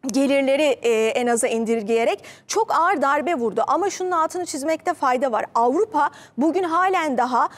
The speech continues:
e, bu fetÖ'cü teröristlerin ellerini kollarını sallayarak dolaşabildikleri, bu kirli faaliyetlerini, yasa dışı operasyonlarını yürütebildikleri bir yer. E, Almanya'da en az yüz otuz, e, teröristin iade talebinin, e, olduğunu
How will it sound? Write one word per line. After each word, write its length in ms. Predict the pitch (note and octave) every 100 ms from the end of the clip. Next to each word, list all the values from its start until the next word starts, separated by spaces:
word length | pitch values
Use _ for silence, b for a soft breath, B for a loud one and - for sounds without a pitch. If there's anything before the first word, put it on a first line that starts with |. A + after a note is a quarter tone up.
| B A#3
e, 160 | A3+
bu 60 | E4
fetÖ'cü 380 | F#4 G4 F#4+ C4+
teröristlerin 680 | D4 B3+ A#3 A#3 C#4 E4
ellerini 400 | - C#4 C4+ D#4+
kollarını 500 | E4 D#4 D4+ D#4 D#4+
sallayarak 640 | - D4+ D4+ E4 E4+ C4+ -
dolaşabildikleri, 920 | A3+ A3 G#3+ A3 G#3 A3 C#4 C#4+ F#4 B B -
bu 120 | D4
kirli 340 | - D4+ D#4
faaliyetlerini, 840 | - F4 D4+ B3+ A#3+ A#3+ A3 G#3+
yasa 300 | A3+ A#3 E4+
dışı 240 | F4+ - D4
operasyonlarını 840 | C4 C4 B3+ - B3+ B3 B3+ D#4+ A4+ B B
yürütebildikleri 920 | B3 D4+ D4 E4+ D#4 C#4+ D4+ D#4+ F4 F4
bir 160 | G#4 D#4+
yer. 480 | A#3 B3 E4+ C#4+ - B B
E, 120 | A#3
Almanya'da 800 | - A#3+ B3 C4 G4 G#4+ F#4 D#4+ E4 -
en 160 | B3 D#4+
az 220 | F#4 -
yüz 220 | B3+ D4
otuz, 540 | D#4+ D#4+ A4 G4 - -
e, 160 | - A#3
teröristin 580 | - C4 B3+ B3 - B3
iade 380 | A#3+ B3+ C4+ F4
talebinin, 580 | - C#4 A#3 A3 G#3+ G#3+ -
e, 300 | A3 G#3+ A#3
olduğunu 600 | A#3 A#3 A3 A3+ A3+